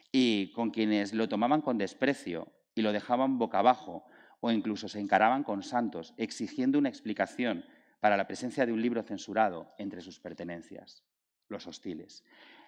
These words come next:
Los libros están omnipresentes en esta novela, que yo creo que es también un canto de amor a los libros, y también una invitación a que quien la lea piense un poquito en los libros que tenemos a nuestro alrededor y en las historias que los han traído a nuestra vida.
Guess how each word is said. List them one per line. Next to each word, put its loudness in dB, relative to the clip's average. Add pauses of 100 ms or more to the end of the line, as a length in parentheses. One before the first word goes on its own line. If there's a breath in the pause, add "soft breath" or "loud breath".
(100 loud breath)
Los 0
libros 0
están 0
omnipresentes -6
en -6
esta -6
novela, -4 (100)
que -10
yo -8
creo -10
que -14
es -18
también -6
un -8
canto -2
de 2
amor 0
a 2
los -6
libros, -6 (400 loud breath)
y -2
también 2
una 2
invitación 0
a -4
que -8
quien -6
la 2
lea 0 (260)
piense -8
un -6
poquito -8
en -4
los -6
libros -6
que -8
tenemos -4
a -6
nuestro -6
alrededor -2
y -6
en -2
las -4
historias -8
que -10
los -10
han -8
traído -6
a -6
nuestra -10
vida. -8